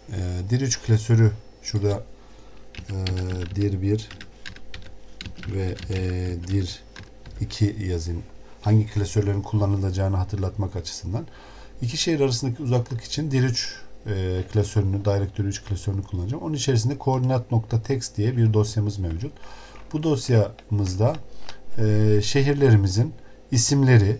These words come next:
şurada sıra numaraları var, isimleri var. Yani şehirlerin, illerin a-, isimleri var.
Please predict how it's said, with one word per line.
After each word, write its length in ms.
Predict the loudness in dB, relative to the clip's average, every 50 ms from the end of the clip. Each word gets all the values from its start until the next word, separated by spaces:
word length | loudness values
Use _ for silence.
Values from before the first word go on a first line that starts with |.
| -6 -10
şurada 360 | -4 0 4 4 6 6 4
sıra 300 | 2 2 4 6 6 8
numaraları 640 | 8 8 6 4 0 0 -2 -2 -2 -2 -2 -2 -2
var, 140 | -2 -4 -6 -10 -16 -20 -20 -20 -20 -6 -4
isimleri 580 | -2 0 2 4 6 8 10 10 10 10 8
var. 260 | 6 4 0 -4 -6 -12 -10 -6
Yani 300 | -4 -2 0 0 0 -2
şehirlerin, 580 | 0 2 2 2 2 2 2 0 0 0 0
illerin 420 | 0 0 2 2 2 2 2 0 0
a-, 180 | -2 -4 -4 -4
isimleri 480 | -4 -4 0 0 0 2 2 0 0 0
var. 140 | -2 -2